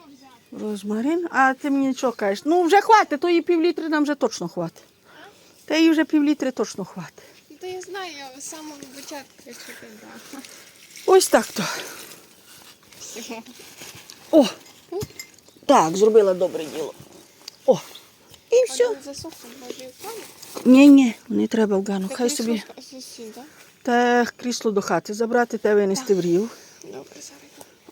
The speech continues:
Speaker 2: От. Ось такі то справи. Це зараз йду ще я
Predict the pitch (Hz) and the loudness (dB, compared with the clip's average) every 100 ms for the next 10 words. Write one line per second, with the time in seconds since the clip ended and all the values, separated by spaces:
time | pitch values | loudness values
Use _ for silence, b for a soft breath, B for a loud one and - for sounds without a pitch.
0 | - 269 302 - - B B B B _ | 0 4 6 4 -4 B B B B _
1 | _ B B B B B B 247 277 220 | _ B B B B B B -4 -2 -4
2 | - 233 226 - 196 175 165 B - - | -8 -6 -8 -4 -4 -4 -6 B -18 -10
3 | 262 294 B _ _ - _ - - - | -8 -8 B _ _ -20 _ -20 -20 -20
4 | - - - - - - - - _ - | -20 -20 -20 -18 -16 -16 -20 -20 _ -18
5 | - 214 208 208 226 214 226 208 202 | -10 -4 -2 -2 -2 -2 0 2 0